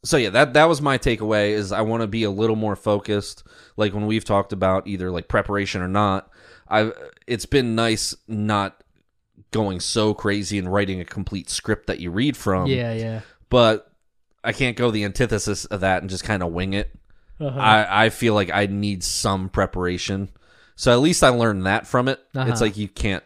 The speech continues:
Speaker 1: you're not at that level to just wing it yet.
Speaker 2: Yeah, yeah.
Speaker 1: Um, so that, that was my takeaway. I don't, I don't know. How about you? <laughs>
Speaker 2: Uh, I, I had fun.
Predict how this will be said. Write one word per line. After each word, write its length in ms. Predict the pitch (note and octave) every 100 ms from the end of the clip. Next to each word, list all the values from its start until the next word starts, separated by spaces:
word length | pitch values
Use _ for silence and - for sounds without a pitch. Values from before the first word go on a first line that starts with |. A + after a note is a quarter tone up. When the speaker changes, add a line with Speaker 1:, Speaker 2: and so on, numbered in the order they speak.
| _
Speaker 1:
you're 140 | G#2 G2+
not 200 | G2+ G2
at 160 | F#2+
that 160 | F#2 E2+
level 240 | F#2 F2
to 80 | E2+
just 220 | E2 E2+
wing 180 | F#2+ F2
it 100 | D#2
yet. 200 | F#2+ F#2
Speaker 2:
Yeah, 160 | C3+ A#2+
yeah. 240 | A#2 A2 G#2 _ _
Speaker 1:
Um, 400 | F#2 F2 E2+ E2+
so 140 | - C3+
that, 180 | C3 A#2
that 100 | B2+
was 180 | A#2
my 140 | G#2+ F#2
takeaway. 540 | - F2 D#2+ D#2+ D#2
I 20 | F2+
don't, 220 | D#2+ E2
I 100 | F#2
don't 80 | F2
know. 40 |
How 80 | G2+
about 140 | G2 F2+
you? 120 | F2 - F5 - F5 E5+
<laughs> 240 | - D#3 - -
Speaker 2:
Uh, 280 | D#3+ F3+ F3 D#3+
I, 160 | D3 G3 E3+
I 100 | F3
had 140 | G3+
fun. 320 | - C#3 C#3